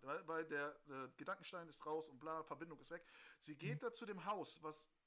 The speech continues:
Speaker 1: er für sie gekauft hat. Und da bricht sie zusammen und er schafft sich durch die Magie, die ja eine Chaos-Magie ist, die Magie hat das wahrscheinlich selbst gemacht, um ihrer Wirtin, also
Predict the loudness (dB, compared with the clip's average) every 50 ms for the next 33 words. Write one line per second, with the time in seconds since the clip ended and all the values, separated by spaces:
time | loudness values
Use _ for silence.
0 | _ _ _ 2 2 4 2 2 0 -4 -6 -6 -6 -8 -8 -4 0 2 2 2
1 | 2 0 -4 -12 -12 -12 -14 -16 -20 _ _ _ _ _ _ _ _ _ _ _
2 | _ _ _ _ _ _ _ _ -4 -4 -4 0 4 6 6 6 6 4 2 -2
3 | -8 -6 -2 0 0 0 0 -2 -6 -4 -4 -4 -4 -4 -6 -6 -4 0 2 2
4 | 2 2 0 -4 -4 -2 0 0 2 4 4 4 2 2 -2 -6 -4 -4 -4 -4
5 | -6 -8 -16 -18 -20 -20 -18 -18 -18 -20 -20 -20 -20 _ _ _ _ _ _ -2
6 | 0 0 0 0 0 -2 0 0 0 -2 -4 -6 -2 0 2 4 4 4 2 0
7 | 2 4 6 6 6 6 4 4 0 -2 -2 -4 -6 -6 -6 -4 -2 -2 -2 0
8 | 0 0 0 0 0 0 -2 -2 0 0 0 0 -2 -4 -4 0 2 2 4 2
9 | 2 0 -4 -10 -10 -14 _ _ _ _ _ _ _ _ _ _ _ _ -6 -2
10 | 0 0 0 -2 -6 -8 -6 -2 -2 -2 -2 -4 -4 -2 -2 -2 -2 -2 -2 -4
11 | -4 -4 -4 -6 -6 -8 -14